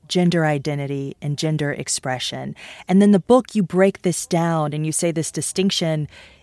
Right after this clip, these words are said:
is probably one of the single most significant barriers in providing support for transgender children. Can you break down the differences of each of these and why this matters when we think about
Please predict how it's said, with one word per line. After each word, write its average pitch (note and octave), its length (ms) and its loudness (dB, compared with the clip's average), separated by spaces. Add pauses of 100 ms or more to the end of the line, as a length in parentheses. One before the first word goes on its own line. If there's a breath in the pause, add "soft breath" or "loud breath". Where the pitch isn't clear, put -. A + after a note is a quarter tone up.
(140)
is F#3 100 2
probably G#3+ 480 2
one E3+ 220 2
of D#3 80 -2
the D#3 80 -2
single D#3+ 400 -2
most D3 240 -4
significant D3+ 540 -6
barriers C#3 640 -2
in C#3 80 -4
providing C3+ 480 -2
support C3+ 440 -6
for C#3+ 120 -8
transgender C3+ 680 -6
children. C3 480 -6 (220 loud breath)
Can G#3 160 6
you C#4 140 6
break F#3 340 4
down D#3+ 340 2
the D3+ 140 -4
differences D3+ 560 -2
of C#3+ 120 -6
each D3 220 -8
of D3+ 80 -6
these C#3 240 -6
and D3 160 -4
why E3 240 2
this D#3 240 -2
matters C#3+ 500 0
when C#3 120 -4
we C3+ 80 -6
think C#3 260 -8
about C3 400 -2